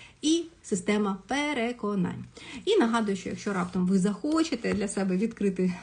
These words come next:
світ ваших, саме ваших цінностей, ви можете мені написати в директ і замовити, м, е, продукт «Самоцінність». Про нього є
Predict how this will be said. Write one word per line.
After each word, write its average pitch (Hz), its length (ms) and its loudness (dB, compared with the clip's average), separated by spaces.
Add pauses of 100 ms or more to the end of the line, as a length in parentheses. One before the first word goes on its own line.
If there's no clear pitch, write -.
(200)
світ 214 420 4
ваших, 202 480 6
саме 226 220 2
ваших 190 380 0
цінностей, 330 400 -2 (320)
ви 311 60 6
можете 214 240 6
мені 180 160 6
написати 180 420 -4
в 220 60 -2
директ 226 400 -2
і - 320 -4
замовити, 180 600 0 (320)
м, 180 240 4
е, 180 760 2
продукт 214 440 -2 (160)
«Самоцінність». 208 720 0
Про 220 100 0
нього 196 160 6
є 180 260 2